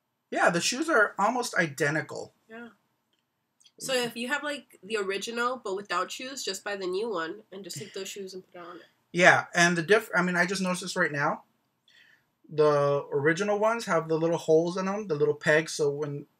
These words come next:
Speaker 1: 'cause back in the eighties they wanted to s-, stand them up. But in the new one, you see the little, uh, logo right there, the little, um, strawberry logo right there on the bottom, as you can see it.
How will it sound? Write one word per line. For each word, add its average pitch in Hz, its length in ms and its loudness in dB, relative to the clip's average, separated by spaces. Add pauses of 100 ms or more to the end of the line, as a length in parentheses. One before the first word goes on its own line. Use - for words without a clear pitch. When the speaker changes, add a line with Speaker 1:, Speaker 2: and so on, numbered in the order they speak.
(140)
Speaker 1:
'cause 139 140 -4
back 143 200 2
in 156 60 -4
the 147 80 -2
eighties 143 180 -2
they 135 100 -4
wanted 131 300 -4
to 139 80 -14
s-, - 140 -18
stand 139 340 -8
them 131 120 -4
up. 151 240 -4 (1400)
But 165 80 2
in 170 100 4
the 165 60 2
new 240 200 2
one, 160 380 2 (340)
you 156 160 -6
see 170 280 -2
the 156 140 2
little, 156 540 4
uh, 135 340 0 (300)
logo 139 460 2
right 120 240 -4
there, 123 300 -6 (760)
the 139 60 -8
little, 135 480 -2
um, 123 340 -8 (140)
strawberry 147 560 4
logo 123 440 -4 (1040)
right - 240 -12
there 127 200 -4
on 120 100 -10
the 120 80 -12
bottom, 117 300 -10
as 127 60 -16
you 139 60 -16
can 120 140 -14
see - 160 -12
it. 113 180 -8